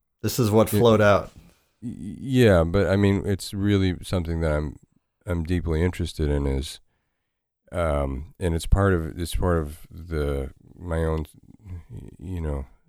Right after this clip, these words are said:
Speaker 2: self-observation and struggle to kind of undo wh-, whatever kind of, um,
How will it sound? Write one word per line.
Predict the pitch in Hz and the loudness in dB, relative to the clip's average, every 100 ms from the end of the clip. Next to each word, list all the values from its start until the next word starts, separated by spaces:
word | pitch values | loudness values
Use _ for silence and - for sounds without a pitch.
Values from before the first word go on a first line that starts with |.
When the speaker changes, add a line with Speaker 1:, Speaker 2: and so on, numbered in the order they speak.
| _ - _ - | _ -20 _ -16
Speaker 2:
self-observation | - 98 87 87 78 80 78 82 82 78 | -4 -2 0 0 0 -2 0 0 -2 -4
and | 73 | -4
struggle | 71 - 82 80 71 | -6 -2 -2 -2 -4
to | - | -6
kind | - 80 76 | -8 -6 -6
of | 71 - | -6 -2
undo | 90 90 85 87 87 76 69 - _ _ _ _ _ _ _ _ _ _ | 0 0 0 2 4 2 0 -6 _ _ _ _ _ _ _ _ _ _
wh-, | 120 117 104 92 - - | -4 0 0 0 -4 -4
whatever | 101 104 98 95 92 82 - - | 2 4 4 4 2 0 -6 -2
kind | 101 87 | 0 2
of, | 85 80 | 0 0
um, | 78 73 69 73 | 0 0 -2 -4